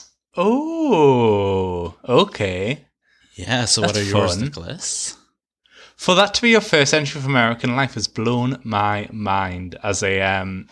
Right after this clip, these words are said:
Speaker 1: ballad section of American Life, um, truther.
Speaker 2: <laughs>
Speaker 1: Um,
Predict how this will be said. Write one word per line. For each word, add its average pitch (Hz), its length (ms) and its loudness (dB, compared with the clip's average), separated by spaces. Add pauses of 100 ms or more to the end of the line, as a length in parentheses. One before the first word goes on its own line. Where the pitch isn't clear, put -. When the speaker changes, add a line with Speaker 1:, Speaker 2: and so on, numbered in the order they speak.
(160)
Speaker 1:
ballad 110 380 4
section - 420 -2
of 98 120 -10
American 98 500 -6
Life, 92 540 -8
um, 90 260 -8
truther. 90 640 -12
Speaker 2:
<laughs> - 500 -8
Speaker 1:
Um, 113 540 0